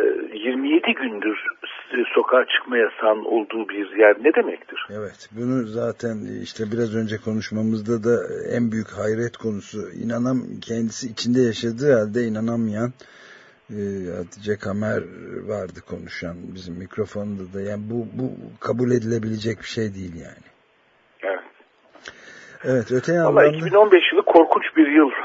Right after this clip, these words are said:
Speaker 1: e, gibi tanımlayacağımız bir yıl oldu. Bu korkunç yıl lafını da sene sonunda galiba programımızın sonuna geldik. Süremiz doldu.
Speaker 2: Evet.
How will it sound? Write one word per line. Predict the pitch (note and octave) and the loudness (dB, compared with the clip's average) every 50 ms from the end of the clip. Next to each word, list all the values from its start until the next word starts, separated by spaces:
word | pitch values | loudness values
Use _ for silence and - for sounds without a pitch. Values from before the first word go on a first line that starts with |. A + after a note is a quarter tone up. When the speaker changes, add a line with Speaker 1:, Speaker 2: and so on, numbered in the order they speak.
| - - - - A2 | -8 -4 2 6 8
Speaker 1:
e, | A2+ G#2+ G#2 G#2 G2+ F#2+ G2 F#2+ F#2+ F2+ E2+ E2+ - - - - - - - - - - A2 - | 10 12 12 12 12 12 10 10 8 6 6 4 2 -2 -6 -8 -8 -6 -8 -8 -10 -12 -14 -10
gibi | A2 G#2+ - A2 A2+ G2+ - - - _ - | -8 -2 4 4 4 4 4 0 -6 _ 0
tanımlayacağımız | - B2 A#2 A2+ A#2 A#2 A2+ A2+ A2 - - A#2+ A2+ A2+ B2 C3 B2 A#2 | 4 4 4 4 4 -2 -2 -4 -2 2 6 6 6 6 4 -2 -4 -2
bir | A2 A#2 A2 | -2 -2 2
yıl | A2+ A#2 G#2 | 2 4 6
oldu. | G2+ F#2+ F2 E2+ E2 F#2 G2 G#2+ - - - - - - - - - - - - | 6 6 6 4 4 2 2 2 2 -2 -6 -6 -6 -8 -10 -10 -10 -12 -8 -4
Bu | - - | -4 -2
korkunç | - - D#3 C#3+ - - F3 E3 - - - - - - - - | 6 8 8 8 10 10 8 8 8 6 0 -2 -4 -6 -8 -6
yıl | A#2+ C3 C#3+ C#3 C3+ G#2+ - - G#2+ | 0 0 0 0 0 -4 -6 2 4
lafını | B2 B2+ - - C#3+ D3+ C3 | 4 4 6 4 0 2 4
da | B2+ A#2+ - - | 4 4 2 2
sene | - A#2+ C3 C3 - | -2 -2 -2 -4 -4
sonunda | - B2 A#2+ C3 A#2+ A#2 | -2 -2 -2 -2 -2 0
galiba | A2 A#2+ B2+ A#2+ A#2+ A#2 A2+ | 6 8 8 10 10 8 6
programımızın | - - - A2 G#2+ A2+ A#2+ A#2 A2+ G#2+ - - | 4 4 0 0 0 0 -4 -4 -6 -8 -6 -4
sonuna | - A#2 A#2+ B2+ B2+ | -2 -2 2 2 2
geldik. | B2 A2+ A#2+ A2+ G#2 G#2+ - - - - - - - - - - _ | 4 6 6 6 6 6 0 -12 -14 -16 -20 -20 -20 -20 -20 -20 _
Süremiz | - - - - G#2 G#2+ G#2 G#2 F#2+ F#2 | -20 -14 -6 -2 -2 -2 -2 -4 -6 -2
doldu. | G#2 G2+ G2+ G2 F#2 A#2+ C3+ - - - - | 0 0 2 0 0 -4 -4 -4 -6 -8 -8
Speaker 2:
Evet. | A2+ G#2 D#2 - | -8 -8 -8 -10